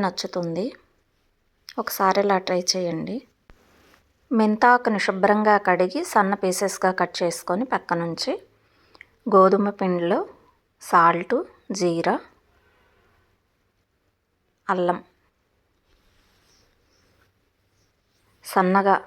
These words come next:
తురుముకోవాలి. కొద్దిగా వాము, మనం కట్ చేసి పక్కనుంచిన మెంతాకు, సన్నగా కట్ చేసిన ఉల్లిపాయ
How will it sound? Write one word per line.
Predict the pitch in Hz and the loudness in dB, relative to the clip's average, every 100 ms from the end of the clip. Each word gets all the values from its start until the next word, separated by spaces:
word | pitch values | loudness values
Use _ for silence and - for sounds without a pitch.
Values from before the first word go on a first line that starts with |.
| _ - | _ -4
తురుముకోవాలి. | 185 175 - 156 151 147 240 - _ - _ _ _ _ _ _ _ _ _ _ _ _ _ _ - - | -4 -4 -6 -4 -6 -6 -8 -12 _ -20 _ _ _ _ _ _ _ _ _ _ _ _ _ _ -18 -4
కొద్దిగా | 185 - 185 175 170 | -2 0 2 2 4
వాము, | 151 151 170 170 202 - _ _ _ _ _ _ _ _ _ _ _ _ _ 226 | 4 4 2 -4 -8 -16 _ _ _ _ _ _ _ _ _ _ _ _ _ 2
మనం | 190 190 | 2 2
కట్ | 190 - | 0 2
చేసి | 214 214 - | 2 2 -2
పక్కనుంచిన | 170 - 190 180 - 160 - - _ - | -2 -2 -2 -2 -4 -4 -6 -10 _ -10
మెంతాకు, | 196 175 180 180 170 - 175 - _ _ _ _ _ _ _ _ _ _ _ _ _ _ _ _ _ _ _ _ _ _ _ _ _ - | -6 -4 0 0 0 -4 -8 -10 _ _ _ _ _ _ _ _ _ _ _ _ _ _ _ _ _ _ _ _ _ _ _ _ _ -4
సన్నగా | 202 190 202 214 214 | 0 2 4 4 4
కట్ | 190 - | 0 0
చేసిన | 185 175 - 160 - - - | -2 0 -2 -4 -6 -10 -6
ఉల్లిపాయ | 185 170 170 180 185 | -2 -2 2 2 2